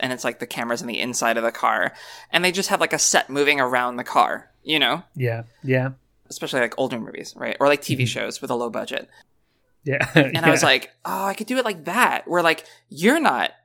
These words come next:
Speaker 1: moving tremendously fast, but, like, the locations are, like, moving under you like a treadmill." And that's what got my mind spinning.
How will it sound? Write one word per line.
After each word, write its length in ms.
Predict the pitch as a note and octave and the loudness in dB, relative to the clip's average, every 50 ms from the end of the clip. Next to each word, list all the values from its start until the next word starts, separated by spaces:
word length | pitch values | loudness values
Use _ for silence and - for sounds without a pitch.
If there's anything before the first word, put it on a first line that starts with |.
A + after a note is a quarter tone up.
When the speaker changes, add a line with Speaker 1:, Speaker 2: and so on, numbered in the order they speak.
| _ _ _ _ _ _ _ - | _ _ _ _ _ _ _ -10
Speaker 1:
moving 720 | C#3 D3 F3 G#3 G#3 D#3+ C#3+ A#2 F2+ D2+ - C3 E3 F#3+ _ _ | 0 2 4 4 4 4 4 2 2 0 -4 -10 -16 -20 _ _
tremendously 600 | - - E3 D3 D3 D#3+ E3 D#3 C#3+ - C#3 A2+ | -8 -6 -2 0 0 2 2 0 -2 -2 -4 -6
fast, 520 | - - E3 E3 C#3+ - - - - - - - - _ _ | -6 -4 -2 -2 -2 -2 -4 -8 -12 -14 -16 -20 -20 _ _
but, 160 | - D3+ - | 0 0 2
like, 260 | - B2 G#2+ - - - _ _ _ _ _ _ _ _ _ _ _ _ _ | 2 0 0 -2 -6 -18 _ _ _ _ _ _ _ _ _ _ _ _ _
the 140 | - D3 D3 | 2 4 6
locations 760 | D3+ D#3 D#3 - - - A3 G#3+ - - D#3+ C#3 C3 B2 C3+ | 6 4 4 2 0 0 0 2 2 -2 -2 -4 -6 -6 -6
are, 80 | B2+ A#2 | -6 -6
like, 140 | A2+ A#2 | -6 -8
moving 540 | C#3 C#3 D3+ D#3 D3+ D#3 C#3 C3 B2+ C3 - _ _ _ _ _ _ _ _ _ | -8 -4 -4 -2 -2 -2 -4 -4 -8 -12 -14 _ _ _ _ _ _ _ _ _
under 200 | - E3 E3+ E3+ D#3 | -2 -2 0 0 -2
you 160 | C#3 B2+ B2 | -2 -2 -4
like 140 | A2+ F#2 - | -4 -4 -4
a 40 | B2 | -6
treadmill." 580 | - - - D#3+ D#3+ C#3+ A#2+ B2+ B2+ - - _ _ _ _ _ _ _ _ _ _ _ _ _ - | -8 -2 -2 -2 -2 -2 -8 -12 -14 -14 -18 _ _ _ _ _ _ _ _ _ _ _ _ _ -2
And 380 | D#3 D#3 D3+ D3 C#3+ C#3 - - | 0 2 0 0 -2 -4 -8 0
that's 320 | D#3 F#3 F#3 G#3+ G#3+ - E3 | 6 8 8 8 8 4 0
what 160 | D#3 C#3+ - | 0 2 4
got 160 | D3+ C#3 B2+ | 4 4 4
my 80 | C3 B2+ | 2 -2
mind 260 | B2+ C#3 D#3 E3 D#3 | 0 2 2 2 0
spinning. 400 | - - A#2 A2+ G#2+ F#2+ C3 D3+ | -4 -8 -4 -6 -4 -6 -6 -14